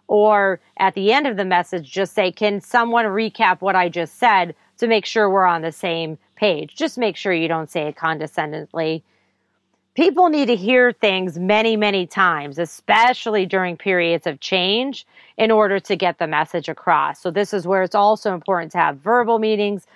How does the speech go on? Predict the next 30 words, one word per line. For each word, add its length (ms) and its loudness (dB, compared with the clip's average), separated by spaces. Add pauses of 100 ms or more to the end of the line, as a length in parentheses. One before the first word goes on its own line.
(320)
um, 240 -4 (140)
emails, 720 2
policies, 760 2
and 140 -2
then 120 -4
follow 460 4
up, 240 2
follow 320 4
up, 220 2
follow 340 2
up. 240 -4 (460)
They 160 4
may 260 2
need 220 -2
to 100 -2
hear 220 2
from 180 -2
multiple 540 -2
people 560 0
because 320 -2
they're 160 2
afraid 380 0
to 40 0
ask 380 0
you 160 -2
because 340 -2
of 140 -2
your 160 0
authority 520 0
level. 460 -8